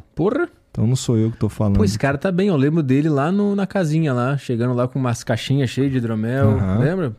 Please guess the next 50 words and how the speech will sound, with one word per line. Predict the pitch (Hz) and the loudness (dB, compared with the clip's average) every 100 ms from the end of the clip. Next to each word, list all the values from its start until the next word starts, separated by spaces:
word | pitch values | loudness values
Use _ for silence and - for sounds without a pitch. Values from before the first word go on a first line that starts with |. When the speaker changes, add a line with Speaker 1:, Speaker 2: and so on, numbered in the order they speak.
| - | -8
Speaker 1:
Ele | 117 117 110 | -4 -4 -4
entregando | 110 113 107 117 | -6 -4 -2 0
pra | 113 | 0
vocês | 101 98 117 110 | -4 -4 -4 -2
lá, | 113 | -2
apresentando | 117 110 101 113 | -2 -2 0 -2
o | |
produto. | 110 98 113 - | -2 -2 -2 -4
Porra! | - 180 262 _ - _ - | -8 -6 -6 _ -20 _ -2
Speaker 2:
É. | 85 78 98 135 - | 0 0 -2 -6 -8
Speaker 1:
Porra, | 110 220 277 175 | -8 -8 -8 -4
esse | 107 | 0
Speaker 2:
Agora | 98 113 | 2 0
o | |
cara | 131 151 160 | 0 -2 0
tá | 160 | -2
competindo | - 165 165 - 165 | -2 0 0 2 0
internacionalmente, | 185 175 180 - 185 170 135 | 2 2 0 0 0 2 2
Speaker 1:
Pô, | 131 | 4
esse | 123 95 | 2 4
tá | 95 | 2
Speaker 2:
meu. | |
Speaker 1:
com | 123 | 2
um | |
apartamento | 160 156 143 135 147 | 0 0 2 2 2
na, | 156 165 | 2 0
na | 185 | 0
Barra. | 151 101 87 90 | -2 -2 -4 -4
Esse | 104 - | -4 -2
aí | 113 | -2
tá. | - 120 - | 0 2 2
Speaker 2:
<laughs> | 113 147 | 2 4
Não, | 127 | 4
no | 123 | 4
Leblon. | 131 131 151 160 143 | 2 4 4 6 6
Speaker 1:
<laughs> | |
No | |
Leblon. | 127 127 127 117 | 4 2 2 4
Speaker 2:
No | 117 | 4
Leblon, | 117 120 113 104 | 4 2 2 2
no | 101 | 2
Speaker 1:
Esse | 104 | 2
aqui, | 104 123 | 2 2
Speaker 2:
Leblon. | |
Speaker 1:
ó, | 110 | 2
Fresh | - - 147 151 | -2 0 0 2
Me-, | 139 123 147 131 | 2 2 2 0
Lemon | 113 123 156 170 190 143 | 0 2 2 2 2 2
e | 139 139 131 113 101 90 - _ - | 2 4 4 4 2 0 -6 _ -2
Tradicional. | 110 - 110 87 | -2 -2 -4 -4